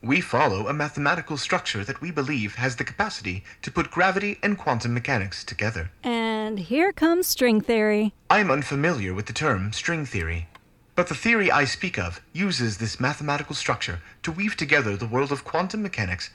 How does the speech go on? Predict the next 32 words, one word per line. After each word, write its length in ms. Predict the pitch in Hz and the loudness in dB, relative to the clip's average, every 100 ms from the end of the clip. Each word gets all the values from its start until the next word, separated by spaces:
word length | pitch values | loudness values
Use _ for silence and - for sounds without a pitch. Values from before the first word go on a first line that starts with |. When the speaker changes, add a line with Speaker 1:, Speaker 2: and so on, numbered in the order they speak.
| - - | -18 -6
Speaker 1:
and 120 | 185 | -4
the 40 | 170 | 0
world 180 | 190 180 | 0 0
of 120 | 151 | -4
gravity 500 | 139 175 - - - - | 0 0 0 -4 -8 -8
into 180 | 143 | -6
one 240 | 151 180 156 | -2 -2 0
unifying 600 | 147 160 107 92 - 120 | 0 0 0 -2 -2 -4
theory. 380 | 160 143 123 - _ - | -6 -8 -10 -14 _ -2
Speaker 2:
Weave 300 | 254 262 247 | 2 4 4
it 180 | 233 | 0
together 640 | - 240 247 233 226 220 208 | -2 -2 0 0 -2 -2 -4
with 240 | 190 220 | -4 -4
a 60 | 208 | -4
string, 720 | - - 233 233 240 262 277 - - - | -6 -2 2 2 4 2 2 -2 -10 -4
perhaps? 640 | 262 254 262 277 - - _ _ _ _ _ _ _ _ - _ | -2 0 -2 -4 -10 -20 _ _ _ _ _ _ _ _ -20 _
Speaker 1:
Oh, 200 | 151 98 87 - _ _ _ _ _ - | -2 -2 -6 -14 _ _ _ _ _ 0
I 80 | 143 | 0
see 280 | - 165 117 | 2 -2 -2
it 120 | 120 | 0
now. 300 | 123 85 90 _ _ - | 0 0 -4 _ _ -8
Yes. 380 | 123 123 - - _ _ _ - - - | -6 -6 -10 -16 _ _ _ -20 -20 -20
String 320 | - - 196 139 | -10 -2 -2 0
theory. 400 | 107 80 85 - _ _ _ _ - | -4 -4 -8 -14 _ _ _ _ -2
I 60 | |
like 240 | 120 117 113 | 0 0 -6
it. 160 | - - _ _ _ _ _ - | -12 -16 _ _ _ _ _ 0
Speaker 2:
Let 120 | 370 | 2
me 140 | 320 | 4
ask 220 | 269 - | 4 2
you 80 | 247 | 0
this. 340 | 214 190 - | 0 -6 -12